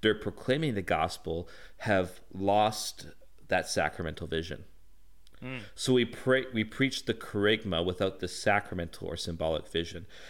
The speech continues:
Speaker 1: And the thing that actually really kicked it off for me was actually not my, my reading of Ratzinger, but Father Matt Fish. Uh,
Speaker 2: Father
Speaker 1: on
Speaker 2: Matt Fish, the brilliant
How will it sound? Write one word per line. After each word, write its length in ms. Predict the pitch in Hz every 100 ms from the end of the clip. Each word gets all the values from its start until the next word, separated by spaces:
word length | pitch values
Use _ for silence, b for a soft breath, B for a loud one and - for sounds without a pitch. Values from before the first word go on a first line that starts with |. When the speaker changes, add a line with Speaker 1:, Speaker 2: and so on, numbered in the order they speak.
| B -
Speaker 1:
And 140 | 123
the 40 |
thing 200 | 117 214
that 120 | 330 107
actually 260 | 135 151
really 140 | 127 127
kicked 220 | 131 -
it 60 |
off 180 | 107 101
for 60 | 110
me 100 | 117
was 160 | 92
actually 280 | 98 - 151
not 340 | 135 113 - - - - - - 95
my, 320 | 98 98 135 - -
my 220 | 127 107
reading 280 | 95 107 110
of 100 | 85
Ratzinger, 520 | 87 92 - 107 90 82
but 240 | 87 -
Father 280 | - 117 110
Matt 200 | 101 87
Fish. 480 | - - - - - - - b b b b b b b b
Uh, 80 | 104
Speaker 2:
Father 180 | 92 143
Speaker 1:
on 80 | 117
Speaker 2:
Matt 120 | 113
Fish, 220 | - 139
the 180 | 139 160
brilliant 720 | 143 214 214 165 123 120 -